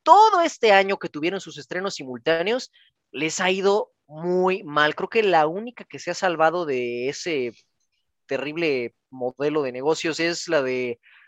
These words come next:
Godzilla contra Kong. Creo que fue la única que no le fue tan mal con estrenos simultáneos. Todas las demás sí le sufrieron.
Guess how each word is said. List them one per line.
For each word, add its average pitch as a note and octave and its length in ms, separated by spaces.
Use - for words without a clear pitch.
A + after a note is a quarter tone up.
Godzilla E3+ 560
contra C#3 400
Kong. C#3 400
Creo D3 160
que D#3+ 120
fue D#3+ 160
la D#3 80
única D#3+ 200
que - 160
no C3 160
le C#3+ 120
fue C#3+ 220
tan C3 240
mal A#2+ 280
con A2 200
estrenos A#2+ 400
simultáneos. A2 680
Todas C4+ 240
las A3 80
demás E4+ 580
sí C#3+ 380
le C#3+ 120
sufrieron. A2 440